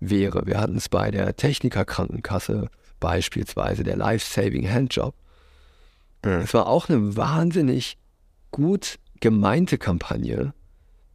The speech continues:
Speaker 1: die aber
Speaker 2: Ja.
Speaker 1: leider nicht gut umgesetzt, äh, war. Das muss man ehrlich so sagen. Ähm, man hätte sie toll machen können,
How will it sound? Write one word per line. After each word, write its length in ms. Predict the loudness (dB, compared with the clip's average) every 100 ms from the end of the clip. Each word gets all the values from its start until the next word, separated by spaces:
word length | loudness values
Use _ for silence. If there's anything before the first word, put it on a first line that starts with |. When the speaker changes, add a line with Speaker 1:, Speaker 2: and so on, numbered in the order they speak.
| -4
Speaker 1:
die 140 | -2 2
aber 220 | 4 6
Speaker 2:
Ja. 60 |
Speaker 1:
leider 380 | 6 6 6 4
nicht 460 | 4 4 2 -2 -2
gut 220 | -2 0
umgesetzt, 760 | 0 2 2 0 -4 -10 -18 -6
äh, 60 | -4 -2
war. 400 | -2 0 0 0
Das 200 | -2 0
muss 180 | 2 4
man 160 | 2
ehrlich 540 | 0 0 2 2 0 0
so 220 | 2 2
sagen. 600 | 4 2 2 2 0 -2 -4
Ähm, 560 | 0 2 4 2 0 -2 -8 _ _ _ _ 0
man 160 | 2
hätte 220 | 2 2
sie 140 | 0 0
toll 300 | 2 2 4
machen 260 | 4 2
können, 520 | 0 2 2 0 -2